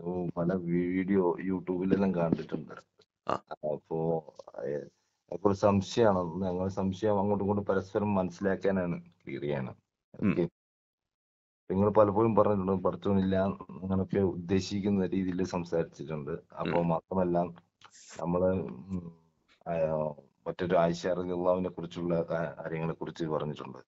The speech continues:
Speaker 1: അപ്പൊ
Speaker 2: ഉം.
Speaker 1: ഞാനൊരു അറിവ് കൊണ്ടല്ല പറഞ്ഞത്, എൻ്റെ ഒരു വലിയൊരു അറിവുള്ള ആളല്ല. അപ്പം എന്നാലും നമുക്ക്, ഉം, ഇസ്ലാമിനെ പറ്റി മ-,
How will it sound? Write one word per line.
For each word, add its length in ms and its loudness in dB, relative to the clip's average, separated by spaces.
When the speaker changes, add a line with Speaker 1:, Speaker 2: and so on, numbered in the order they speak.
Speaker 1:
അപ്പൊ 180 -4
Speaker 2:
ഉം. 40 6
Speaker 1:
ഞാനൊരു 500 6
അറിവ് 400 4
കൊണ്ടല്ല 400 4
പറഞ്ഞത്, 500 2
എൻ്റെ 220 -2
ഒരു 160 -2
വലിയൊരു 260 6
അറിവുള്ള 420 6
ആളല്ല. 340 4
അപ്പം 640 -8
എന്നാലും 560 6
നമുക്ക്, 280 2
ഉം, 580 2
ഇസ്ലാമിനെ 420 8
പറ്റി 200 -2
മ-, 300 2